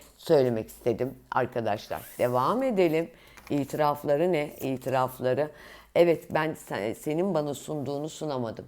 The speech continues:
Sunamadım." diyor. "Seçimlerimi ve tercihleri farklı yaptım. Dolayısıyla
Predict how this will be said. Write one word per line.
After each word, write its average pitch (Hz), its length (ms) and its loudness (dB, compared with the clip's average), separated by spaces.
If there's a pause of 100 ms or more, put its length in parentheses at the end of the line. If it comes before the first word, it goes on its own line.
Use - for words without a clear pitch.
(760)
Sunamadım." 165 600 0
diyor. 104 140 -2
"Seçimlerimi 165 600 -2
ve 175 80 2
tercihleri 175 640 -2
farklı 180 380 -2
yaptım. - 400 -2 (800)
Dolayısıyla 175 760 4